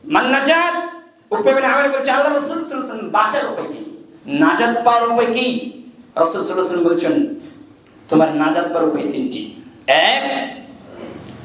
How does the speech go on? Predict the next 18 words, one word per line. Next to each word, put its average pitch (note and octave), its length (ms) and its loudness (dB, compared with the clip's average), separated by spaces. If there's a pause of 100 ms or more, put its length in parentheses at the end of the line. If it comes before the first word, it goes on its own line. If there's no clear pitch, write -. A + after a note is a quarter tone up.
(100)
তুমি D#3 200 6
তোমার D#3 220 4
মুখ D3 160 4
বন্ধ C#3+ 260 4
রাখবে।" - 300 -4 (1160)
কি D3+ 80 2
করবে? D#3+ 260 4 (840)
তুমি E3+ 180 4
তোর E3 140 4
মুখ D3+ 180 4
বন্ধ D#3 280 2
রাখবে। - 420 -2 (360)
দুই, B3 440 4 (580)
তুমি F#3 180 2
তোর E3 180 4
বাড়ি D3 280 2 (100)
প্রশস্ত - 440 -2
করবে। - 420 -6